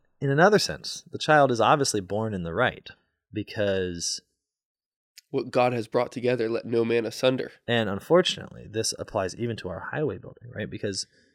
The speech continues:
Speaker 1: the single act of creation.
Speaker 2: No, I think we should make it asunder. <laughs>
Speaker 1: Well, okay. But to the, in the eyes of the child, right, who sees the highway and the field with an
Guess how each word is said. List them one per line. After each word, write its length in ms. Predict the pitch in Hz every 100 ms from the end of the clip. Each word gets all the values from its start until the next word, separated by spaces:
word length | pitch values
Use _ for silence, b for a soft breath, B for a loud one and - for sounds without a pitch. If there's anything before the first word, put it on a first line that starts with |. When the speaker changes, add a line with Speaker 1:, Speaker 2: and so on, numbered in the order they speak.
| -
Speaker 1:
the 60 |
single 420 | 107 - 170 175 156
act 280 | 123 123
of 40 | 127
creation. 420 | - 104 73 - _ -
Speaker 2:
No, 160 | 123
I 60 | -
think 140 | -
we 80 | 190
should 200 | 113 107
make 180 | - -
it 80 | -
asunder. 440 | - - - - _ -
<laughs> 500 | 587 587 - - -
Speaker 1:
Well, 280 | 170 156 -
okay. 260 | - - 82 - - 82 _ - - - - b b b
But 180 | - 127
to 120 | 143
the, 120 | 139
in 60 | 135
the 80 | 143
eyes 200 | 160 185
of 60 | 143
the 80 |
child, 420 | 120 151 123 67 110
right, 220 | 95 92
who 100 | 113
sees 360 | - 117 110
the 80 | 104
highway 360 | 95 95 98 90
and 80 | 90
the 40 |
field 420 | 82 95 87 85
with 220 | 85 87 -
an 100 | 101